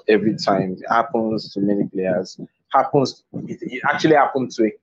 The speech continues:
to Campbell at Arsenal. I don't think he was getting games, but he really did. He went to the World Cup and smashed it, really. So I think that, that, that, that year he scored, was it three or four goals at the World Cup? So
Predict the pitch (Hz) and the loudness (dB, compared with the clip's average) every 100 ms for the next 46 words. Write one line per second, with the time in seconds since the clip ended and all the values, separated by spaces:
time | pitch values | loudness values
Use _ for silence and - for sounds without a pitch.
0 | _ - - - 127 120 113 101 101 113 | _ -12 -8 -2 0 4 4 4 2 0
1 | 113 - 101 90 92 _ _ _ 101 110 | -4 -6 -8 -8 -10 _ _ _ -4 -2
2 | 127 127 107 101 98 110 110 110 101 101 | -2 -4 -2 -4 -2 -2 -2 -6 -6 -8
3 | 98 - - 101 92 - _ _ _ _ | -10 -16 -6 -4 -4 -8 _ _ _ _
4 | - 110 107 120 120 101 113 101 110 131 | 0 0 2 2 0 0 -4 -2 2 2
5 | 135 113 110 117 113 - 104 - 117 117 | 2 2 4 4 2 0 -2 -2 0 0
6 | 113 - 113 - - 104 92 - _ - | 0 -4 -4 -4 -4 -8 -8 -12 _ -18
7 | - - 110 104 101 95 85 120 127 - | -16 0 2 4 2 -2 -2 0 0 4
8 | 165 139 131 - 143 143 156 151 139 143 | 4 6 4 4 4 4 6 4 4 2
9 | 147 143 - 131 117 107 - 127 127 - | 2 2 2 4 4 2 2 4 4 2
10 | 120 330 339 185 180 165 - 175 170 190 | 2 2 0 2 4 4 6 6 6 6
11 | 233 - _ _ _ 127 135 143 - 156 | 4 -8 _ _ _ 2 4 2 4 2
12 | 175 - - | 2 -6 -6